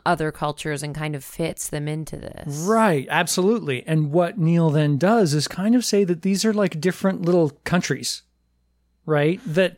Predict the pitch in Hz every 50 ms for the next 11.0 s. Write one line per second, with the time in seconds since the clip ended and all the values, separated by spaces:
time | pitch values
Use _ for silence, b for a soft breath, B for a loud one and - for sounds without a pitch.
0 | - - 208 214 214 208 - - 165 147 190 190 156 - 170 185 190 185 185 185
1 | 185 185 - - 165 185 196 196 190 185 175 165 170 - - 170 160 165 170 190
2 | 220 233 226 214 190 196 208 202 196 175 180 165 - 180 170 180 220 165 160 156
3 | 151 143 127 156 185 226 - - - - 131 - - 220 185 - - - - _
4 | _ _ _ _ _ - 139 151 165 175 185 190 196 170 185 180 175 165 160 -
5 | - 170 165 147 160 156 143 143 147 135 - _ _ _ _ _ _ _ _ -
6 | 151 147 135 - 151 139 139 135 _ _ _ _ _ _ _ _ _ _ _ _
7 | _ _ _ _ - - - - - - - - - - - _ - - - _
8 | - 156 147 147 170 175 - - - 165 175 170 170 170 165 165 170 175 143 127
9 | - 131 160 190 - 156 131 165 170 180 - 156 156 185 202 190 185 - 196 185
10 | 180 160 135 - - - _ _ _ _ _ _ - 196 196 196 185 175 170 156